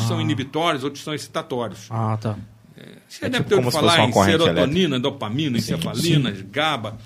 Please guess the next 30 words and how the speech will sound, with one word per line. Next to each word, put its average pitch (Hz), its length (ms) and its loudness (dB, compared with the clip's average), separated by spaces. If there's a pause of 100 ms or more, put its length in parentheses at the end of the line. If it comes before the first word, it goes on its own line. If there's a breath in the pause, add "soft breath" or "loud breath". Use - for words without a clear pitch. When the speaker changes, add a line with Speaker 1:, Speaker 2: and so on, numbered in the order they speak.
(580 loud breath)
Speaker 1:
E 180 100 -2
aí 214 220 4
esses, 233 680 -2 (160)
eles 165 240 -2
caem 175 260 2
na 170 140 2
fenda 139 300 -2
sináptica, 170 540 -2
que 135 60 -4
a - 40 0
gente 117 100 -6
chama, 220 420 -4
e 208 120 -4
estimulam 208 560 0
receptores 196 840 0 (400 soft breath)
na 175 140 -2
membrana 180 400 2
do 180 100 -4
neurônio 180 340 0
seguinte, 165 540 0 (120)
que - 80 -14
é - 20 -8
a 120 40 -8
membrana 127 300 -4
pós-sináptica. 127 840 -10 (880 soft breath)
Então 202 180 -4
é 233 40 2
uma 233 220 -2
transmissão 185 500 0
eletroquímica. 190 840 2